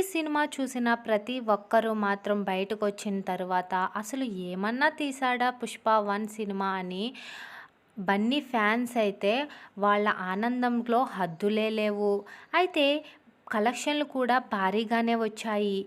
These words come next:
దీంతో పుష్ప టూను స్టార్ట్ చేసేశారు మూవీ మేకర్స్. ఈ సినిమా ఎప్పుడెప్పుడు రిలీజ్ అవుతుందా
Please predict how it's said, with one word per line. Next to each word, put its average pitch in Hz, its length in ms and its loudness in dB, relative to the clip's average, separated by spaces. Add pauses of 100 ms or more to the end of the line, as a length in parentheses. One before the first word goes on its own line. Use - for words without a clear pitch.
(220)
దీంతో 294 460 0 (320)
పుష్ప 269 500 2
టూను 247 440 0
స్టార్ట్ 240 440 4
చేసేశారు 208 720 0
మూవీ 262 380 -2
మేకర్స్. 208 640 0 (520)
ఈ 262 120 2 (100)
సినిమా 285 420 -2 (140)
ఎప్పుడెప్పుడు 262 600 0
రిలీజ్ 247 380 0
అవుతుందా 233 480 0